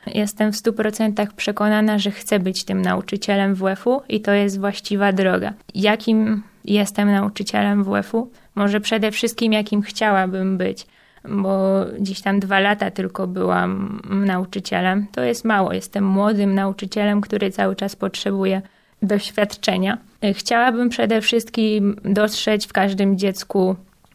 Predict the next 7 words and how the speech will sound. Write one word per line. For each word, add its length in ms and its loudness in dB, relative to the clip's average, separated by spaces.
potencjał, 760 0
by 140 2
nie 120 2
skreślić 560 -2
go 140 -4
na 140 -2
starcie, 540 -2